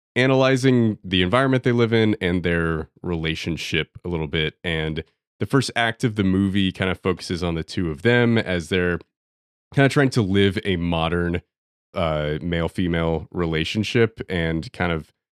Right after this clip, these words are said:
uh, trying to figure out how to, you know, kind of navigate gender roles in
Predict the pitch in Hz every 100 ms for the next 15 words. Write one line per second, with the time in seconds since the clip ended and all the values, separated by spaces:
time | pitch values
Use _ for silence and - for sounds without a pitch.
0 | _ _ - 82 78 80 - 101 - 92
1 | - 98 87 85 80 80 80 - - _
2 | - - 85 82 - 92 85 80 78 76
3 | _ _ _ 80 73 - 90 80 76 80
4 | 78 76 - _ 95 85 78 82 80 78
5 | 78 76 73 80 73